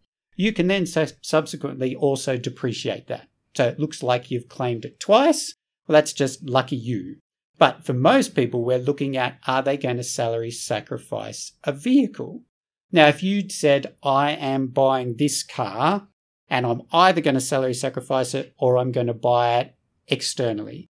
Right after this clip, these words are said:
Well, in those circumstances, buying the car through salary sacrifice can be worthwhile. It just has to be, your income has to be at a level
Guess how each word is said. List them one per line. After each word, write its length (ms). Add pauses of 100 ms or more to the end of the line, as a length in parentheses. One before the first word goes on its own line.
(320)
Well, 140
in 280
those 320
circumstances, 1040 (340)
buying 380
the 60
car 320
through 140
salary 320
sacrifice 500
can 380
be 140
worthwhile. 840 (920)
It 240
just 320
has 340
to 160
be, 160
your 380
income 420
has 220
to 120
be 220
at 120
a 60
level 720